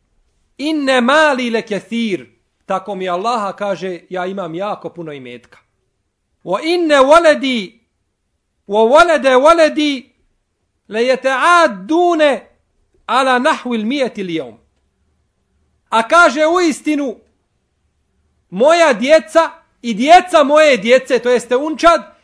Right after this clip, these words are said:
"ima ih danas", kaže, "oko stotinu." Moja djeca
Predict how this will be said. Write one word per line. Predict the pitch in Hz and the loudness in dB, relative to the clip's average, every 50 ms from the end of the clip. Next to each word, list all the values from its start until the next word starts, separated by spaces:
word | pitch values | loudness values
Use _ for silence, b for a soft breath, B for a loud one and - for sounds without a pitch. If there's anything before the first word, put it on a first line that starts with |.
| _ _ | _ _
"ima | - 277 294 294 302 285 269 | -8 -4 0 0 2 2 2
ih | 262 233 214 | 0 0 0
danas", | 240 277 294 285 247 - - | 0 0 0 0 -2 -6 -6
kaže, | - 262 277 269 247 185 254 277 254 - - _ _ _ _ _ _ _ | -6 -4 -2 -2 -2 -2 -4 -4 -4 -6 -10 _ _ _ _ _ _ _
"oko | - 208 - 214 185 | -10 -10 -8 -8 -12
stotinu." | - - - 180 - _ 127 113 107 _ _ _ _ _ _ _ _ _ _ _ _ _ _ _ _ _ _ _ _ _ _ _ _ _ | -10 -10 -12 -12 -12 _ -20 -20 _ _ _ _ _ _ _ _ _ _ _ _ _ _ _ _ _ _ _ _ _ _ _ _ _ _
Moja | 180 180 226 285 311 311 247 | -2 0 4 4 6 4 4
djeca | 180 202 214 226 220 - 339 330 | 2 0 -2 -2 -2 -2 -4 -4